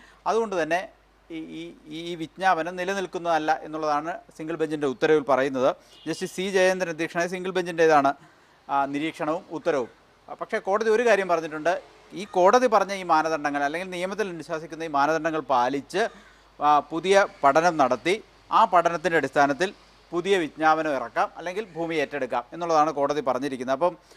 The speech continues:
ഇതൊരു താൽക്കാലിക ഒരു പ്രതിസന്ധിയാണ്, നടപടിക്രമങ്ങൾ വൈകും എന്നുള്ളൊരു പ്ര-, പ്രശ്നവുമുണ്ട്. പക്ഷേ ഇത് ഇങ്ങനെ ഭൂമി ഏറ്റെടുക്കാനേ പാടില്ല, അങ്ങനെ വിമാനത്താവളമേ വേണ്ട എന്നതല്ല കോടതി പറയുന്നത്.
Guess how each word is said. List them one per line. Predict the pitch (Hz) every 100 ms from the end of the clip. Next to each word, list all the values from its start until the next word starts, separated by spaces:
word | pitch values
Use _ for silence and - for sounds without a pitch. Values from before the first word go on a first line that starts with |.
| _ _
ഇതൊരു | 180 202
താൽക്കാലിക | 180 185 202 214 226
ഒരു | 226 202
പ്രതിസന്ധിയാണ്, | 196 190 202 196 165 139 202 - - -
നടപടിക്രമങ്ങൾ | 160 170 190 202 190 202 202
വൈകും | 175 175 196 196
എന്നുള്ളൊരു | 185 190 175
പ്ര-, | 180 -
പ്രശ്നവുമുണ്ട്. | 160 - 190 165 127
പക്ഷേ | 151 160 226 247 220 _ _ _
ഇത് | 165 202 202 - -
ഇങ്ങനെ | 170 220
ഭൂമി | 185 196 214
ഏറ്റെടുക്കാനേ | 185 226 233 233 226 233
പാടില്ല, | 202 185 190
അങ്ങനെ | 180 185 196
വിമാനത്താവളമേ | 180 185 196 208 202 214 226
വേണ്ട | 214 180 180
എന്നതല്ല | 180 185 202 180 190
കോടതി | 185 151 151 151
പറയുന്നത്. | 131 127 131 151